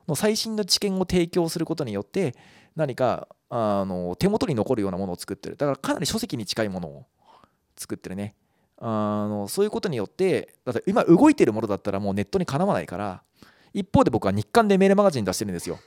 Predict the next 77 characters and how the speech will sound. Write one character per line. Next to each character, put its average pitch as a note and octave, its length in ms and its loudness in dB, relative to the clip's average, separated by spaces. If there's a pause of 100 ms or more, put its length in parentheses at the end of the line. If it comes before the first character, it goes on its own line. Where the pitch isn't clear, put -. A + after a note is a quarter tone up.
(120)
毎 D3+ 200 6
平 D#3+ 140 4
日。 C3+ 400 0 (920)
で、 E3+ 100 -2
そ A3+ 100 2
れ C4 80 0
が B3+ 160 4
僕 E3 240 2
に C#3+ 60 0
と G#2 100 2
っ - 40 -6
て - 120 -10
の、 G2+ 240 -2 (240)
あ G#2+ 100 0
の、 F#2+ 220 -4 (640)
フ D3+ 160 0
ロ G3 100 8
ー E3 40 4
の G2+ 100 4
情 F#2+ 180 0
報 G2 180 -4
で、 G#2+ 320 -2 (460)
あ A#2 220 -2
の、 G#2+ 460 -4
も C3 120 0
う A2+ 40 0
さ、 G2+ 280 0 (640)
も D3 120 -2
う - 40 -2
い-、 F3+ 260 0
今 G3 140 4
イ C3+ 100 2
ン F#3+ 60 -2
タ C4+ 120 2
ー C#4 40 -4
ネ C#4 80 -4
ッ - 20 -8
ト - 120 -4
っ - 20 -16
て G2+ 80 -2
毎 A#2 180 2
日 A#3+ 200 -6
更 B3+ 160 0
新 G#3 120 -2
と A#2+ 80 0
か G#2 60 -4
じ G2+ 40 -2
ゃ - 20 -2
な - 20 -4
い - 20 -4
と G2 80 -6
見 C#3+ 140 -4
る C#4+ 80 -2
気 - 80 -6
し - 80 -6
な D#3+ 80 0
い D3 40 -4
じ F#2+ 80 -6
ゃ F#2 60 -4
ん。 F2 140 -12
リ B2 120 0
ア F#3 40 4
ル A3+ 80 0
タ - 80 -4
イ B3 60 -4
ム A#3 60 -4
更 A#3+ 180 -2
新 A#2+ 180 -4
が F#2+ 80 -4
意 G#3 140 -10
味 F3+ 100 -4
な D#3+ 80 -2
い E3 60 -6
じ G2+ 60 -10
ゃ F2 40 -10
な D#2 100 -10
い。 - 80 -16